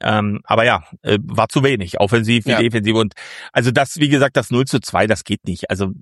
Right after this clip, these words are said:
Speaker 1: ich weiß nicht, wo da der Fehler lag, ob, äh, ob die Zuordnung falsch war. Und wenn,
Speaker 2: Ja.
Speaker 1: äh, Süller, dann, dann musst du da ein bisschen mit dem Körper arbeiten.
Speaker 2: Ja.
Speaker 1: Das ist,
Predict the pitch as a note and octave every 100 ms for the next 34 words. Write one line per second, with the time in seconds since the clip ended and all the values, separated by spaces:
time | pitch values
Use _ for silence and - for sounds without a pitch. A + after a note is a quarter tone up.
0 | - G2+ B2+ C#3+ D#3 A#2+ D#3+ D#3 C3 C#3
1 | D#3+ E3 C#3+ D3 C#3+ - A#2 - - B2+
2 | C3 - A#2+ C#3+ D3+ C#3 C3+ C3+ C3 -
3 | C3+ B2+ - - - - A#2 G#2+ B2 D#3+
4 | E3 A2 G#2 C3 C3 B2+ C#3+ C#3+ C#3 B2+
5 | B2+ B2 A#2+ - - - A2 A2 C3 -
6 | A#2+ A2+ A2+ - A#2+ G#2 A#2 A2 F#2+ F#2+
7 | G2 F#2+ G2 F#2+ G#2 -